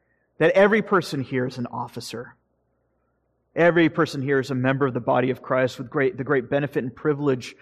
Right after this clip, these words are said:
of approaching the throne of God twenty-four seven. God doesn't hold office hours three days a week. You can now approach the Lord whenever you want.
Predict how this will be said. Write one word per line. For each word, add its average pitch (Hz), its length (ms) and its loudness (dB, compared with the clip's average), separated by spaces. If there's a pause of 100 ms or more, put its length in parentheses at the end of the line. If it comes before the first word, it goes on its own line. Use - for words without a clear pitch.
(260)
of 135 80 -4
approaching 170 880 0 (240)
the 143 80 -2
throne 170 320 2
of 151 160 -4
God 127 420 -6 (300)
twenty-four 156 880 -4
seven. 110 480 -14 (1040)
God 175 260 6
doesn't 175 260 2
hold 165 340 2
office 151 440 0
hours 127 600 -2 (460)
three 151 240 -4
days 139 260 -2
a 135 60 -8
week. - 400 -12 (3000)
You 151 100 -2
can 151 120 -2
now 147 120 4
approach 151 440 0
the 135 100 -2
Lord 131 220 0
whenever 127 280 0
you 127 140 -6
want. 120 360 -6